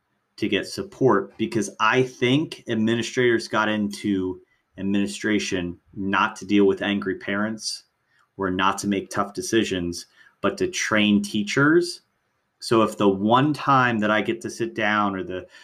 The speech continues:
few times I get to sit down with my advisor, and they're focused around standard post-op questions,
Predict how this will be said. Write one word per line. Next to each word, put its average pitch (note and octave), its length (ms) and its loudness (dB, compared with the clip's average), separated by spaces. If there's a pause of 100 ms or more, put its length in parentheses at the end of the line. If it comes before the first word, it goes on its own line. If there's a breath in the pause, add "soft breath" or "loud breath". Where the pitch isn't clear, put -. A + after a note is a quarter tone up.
(120 loud breath)
few C#3 360 2
times B2 320 0
I A#2 60 -4
get G#2+ 140 -6
to G2+ 80 -6
sit A2+ 240 -6
down G#2+ 380 0
with F#2+ 280 -4 (300)
my G#2+ 300 2
advisor, G#2+ 1000 0 (1080)
and A2 200 -2
they're G2 380 -2 (400)
focused F3 580 2
around G#2+ 640 0
standard B2 1160 0 (1200)
post-op C3+ 840 -2 (180)
questions, G2+ 1080 -6